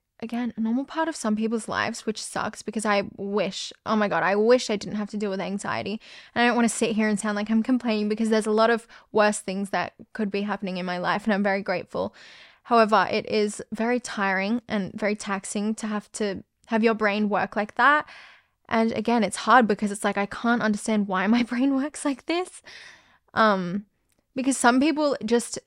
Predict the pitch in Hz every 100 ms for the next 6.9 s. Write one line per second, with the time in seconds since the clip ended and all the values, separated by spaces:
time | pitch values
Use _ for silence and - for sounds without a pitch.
0 | - 214 - - 214 208 208 196 - _
1 | _ _ _ _ _ _ _ - 226 226
2 | 202 196 208 240 - 427 - 214 - 220
3 | - 214 214 - _ _ _ _ _ _
4 | _ _ _ _ _ - 247 269 214 233
5 | 302 - 453 453 440 - 226 220 - -
6 | 208 202 190 - 208 - 196 202 233